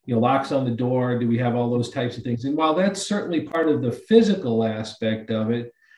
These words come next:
um, there are other aspects of it. Again, we start with who's working in the organization, who's working at the event. You know, if we're gonna have an event and we have, l-, let's say, a tremendous amount of, uh,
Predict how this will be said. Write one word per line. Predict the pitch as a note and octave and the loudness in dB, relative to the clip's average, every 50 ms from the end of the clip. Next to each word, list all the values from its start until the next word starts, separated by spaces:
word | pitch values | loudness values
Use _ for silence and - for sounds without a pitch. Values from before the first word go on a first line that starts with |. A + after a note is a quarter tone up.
| _ _ _ _ _ _ | _ _ _ _ _ _
um, | - C3 B2+ B2 B2 B2 A#2 G2+ B2 | -6 -2 0 0 2 0 -2 -2 0
there | B2+ D#3 D#3+ D#3+ D#3+ | 0 2 4 6 6
are | E3+ E3 - | 4 4 4
other | F3 F3+ F3+ F3 D3+ - | 2 2 2 0 -2 -2
aspects | F#3 G#3 A3 - - - A#2+ A2+ - - | 0 0 0 0 0 -2 -2 -2 -2 -2
of | B2+ A#2 A2+ A2+ | -2 -2 0 -2
it. | A2+ - | -2 -2
Again, | C3+ C3 F3+ E3+ C#3+ A#2+ A2+ A2 - | -2 -2 0 2 2 2 2 0 0
we | C3 C3 | -2 -4
start | C3 - - F#3 F#3+ G#3 - C#3+ | -4 -2 0 2 2 2 2 0
with | B2+ B2+ B2+ - - _ _ | -2 -2 -4 -4 -12 _ _
who's | _ - A3+ F3+ D#3 | _ 4 4 4 6
working | D#3 E3+ F#3 F#3 F#3 E3 D#3+ | 2 0 0 0 -2 -4 -2
in | D3+ | 0
the | D3+ D3 | 2 4
organization, | D3+ D3+ D3+ C#3+ C#3 C3 B2 D#3 F3+ F3+ F3+ - A2+ G#2+ | 4 4 2 2 0 0 0 0 0 -2 -2 -2 -2 0
who's | A#2+ C#3 C#3+ B2+ | 2 2 2 2
working | B2+ C#3+ C#3+ C#3+ - D3+ C3+ C3 | 2 0 0 0 0 -2 0 2
at | C3+ C3+ C3+ - | 2 2 2 2
the | C#3+ C#3+ | 2 2
event. | C#3 B2 A#2+ C#3+ E3 E3+ A#2+ - - - - _ _ _ _ | 2 2 -2 -2 -2 -2 -4 -6 -10 -18 -20 _ _ _ _
You | - C#3 | -2 0
know, | C3 B2+ | 0 0
if | B2+ D3+ | 2 0
we're | D3+ D3 | -2 -2
gonna | D3+ F3+ G#3+ A3+ A3 F#3 | 0 2 4 4 4 4
have | - - E3+ G3+ A#3+ B3 | 2 0 0 2 2 2
an | A3+ D#3 | 2 2
event | B2 A2+ G#2+ A2+ A2+ G#2+ G#2 A2 A#2 A#2+ - - _ _ _ _ _ _ _ _ _ | 2 0 0 0 -2 -2 -2 -4 -6 -8 -10 -16 _ _ _ _ _ _ _ _ _
and | C#3+ C#3 C#3 C#3 | -4 0 0 2
we | C#3+ C#3 C3+ C3+ | 4 2 2 2
have, | D3 C#3+ C#3 C3+ C3 C3 B2 A#2 A2 - - - A2+ | 4 4 4 4 4 2 0 -2 -4 -8 -14 -12 -12
l-, | C#3 - - | -10 -6 0
let's | D#3 F3+ F#3 F3+ - | 0 2 2 2 0
say, | G3+ F#3 E3 | 0 2 2
a | C#3 A#2+ A2+ | 2 0 0
tremendous | - - D3+ D3 D3+ D#3 D#3+ E3 D3 - | -4 -4 -2 -2 -2 -2 -2 -4 -4 -4
amount | D#3 C#3+ C#3+ C#3+ C#3+ C#3+ C3+ | -4 -4 -4 -2 -2 -2 0
of, | C3 B2+ A#2+ A#2 G#2 | 0 0 -2 -2 -2
uh, | A#2+ A#2+ A#2 A#2 | -2 -2 -2 -2